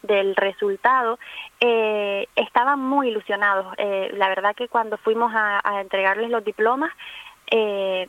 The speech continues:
tú les veías los ojitos, ¿no? Esa ilusión de que, que bien, hay un libro que tiene, que tiene mi nombre y, y está mi historia y la de mis compañeros y quién sabe, dentro, con la misma dentro de veinte años le dicen a sus hijos o,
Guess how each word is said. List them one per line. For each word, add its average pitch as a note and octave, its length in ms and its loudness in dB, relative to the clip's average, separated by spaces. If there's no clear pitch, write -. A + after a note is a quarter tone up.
tú B3+ 160 2
les C4+ 180 4
veías B3 320 4
los B3 140 2
ojitos, A3 480 0
¿no? C4 200 2
Esa A#3 220 0
ilusión A#3+ 720 2
de G3 400 2
que, A3+ 120 4
que A#3 220 4
bien, B3+ 500 2
hay B3+ 120 -2
un B3+ 180 -2
libro C4+ 380 2
que A3 120 0
tiene, A#3+ 560 2
que A#3 100 4
tiene A#3 260 0
mi A#3 160 -2
nombre B3+ 600 2
y, A#3 180 0
y A3+ 160 2
está A#3+ 240 0
mi B3 80 -6
historia C#4 440 2
y - 20 0
la A3+ 120 4
de G#3+ 80 -2
mis G#3+ 160 -8
compañeros A3+ 600 0
y A#3 220 -4
quién A#3 240 2
sabe, C#4+ 240 4
dentro, A#3 340 0
con A#3 120 2
la G3+ 100 2
misma C4+ 240 0
dentro C#4 240 0
de C4+ 80 4
veinte C4+ 260 0
años D4 320 2
le A#3 60 0
dicen A#3+ 280 0
a A3+ 80 2
sus A3 220 -8
hijos A#3+ 240 2
o, F#3+ 240 0